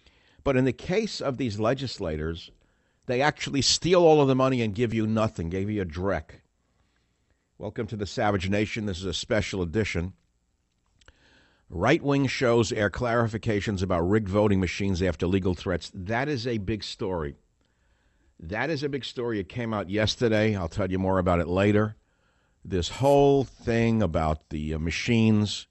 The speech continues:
you're not hearing any more about it. Because shows on Newsmax, Fox Business, and Fox News have begun airing corrections and making clarifications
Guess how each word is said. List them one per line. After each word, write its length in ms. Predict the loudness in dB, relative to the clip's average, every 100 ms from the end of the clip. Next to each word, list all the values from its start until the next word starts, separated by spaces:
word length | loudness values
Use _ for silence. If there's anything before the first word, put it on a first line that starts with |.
| 0
you're 100 | 2
not 160 | 4
hearing 300 | 6 6 6
any 140 | 4 4
more 200 | 4 4
about 320 | 4 2 2
it. 80 | -4 _ _ _ _ _ _ _ _ _
Because 360 | 0 4 4
shows 540 | 2 0 4 6 6 6
on 200 | 0 0
Newsmax, 640 | -2 -4 -4 -4 -4 -8
Fox 400 | -8 -4 -4 -6
Business, 360 | -4 -2 0 -2
and 120 | -2
Fox 380 | -2 -2 -2 -2
News 460 | 2 4 2 -4 -12 _ _ _ -20 _ _
have 220 | -4 -2 0
begun 640 | 0 4 6 6 2 -4 -12 _ _ _ _
airing 320 | 0 2 2
corrections 720 | 2 2 4 4 0 -2 0 0
and 120 | 2
making 240 | 0 -2
clarifications 1160 | -4 -2 0 0 0 -2 -2 -2 -2 -4 -4